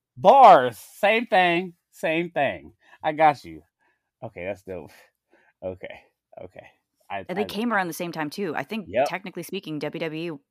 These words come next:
Speaker 2: w-, that storyline got published before Game of Thrones.
Speaker 1: Mm.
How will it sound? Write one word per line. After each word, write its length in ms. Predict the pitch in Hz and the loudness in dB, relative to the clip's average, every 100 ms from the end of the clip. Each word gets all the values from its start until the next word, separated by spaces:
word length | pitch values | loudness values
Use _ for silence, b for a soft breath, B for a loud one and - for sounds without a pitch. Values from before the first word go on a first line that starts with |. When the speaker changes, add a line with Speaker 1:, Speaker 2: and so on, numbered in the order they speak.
| _ - _ | _ -20 _
Speaker 2:
w-, 120 | - _ _ | -20 _ _
that 240 | 151 147 | -6 -6
storyline 480 | - - 160 165 147 | -10 -10 -8 -6 -8
got 180 | 143 135 _ _ _ _ | -8 -12 _ _ _ _
published 380 | 156 156 156 - | -12 -8 -10 -12
before 340 | - 165 156 | -12 -8 -8
Game 180 | 151 147 | -8 -10
of 100 | 143 | -10
Thrones. 480 | 151 151 82 - _ _ _ _ | -10 -10 -12 -18 _ _ _ _
Speaker 1:
Mm. 1500 | - 123 135 147 156 160 160 156 151 143 135 123 117 101 90 | -16 -10 -6 -6 -6 -6 -6 -6 -4 -4 -6 -8 -10 -10 -14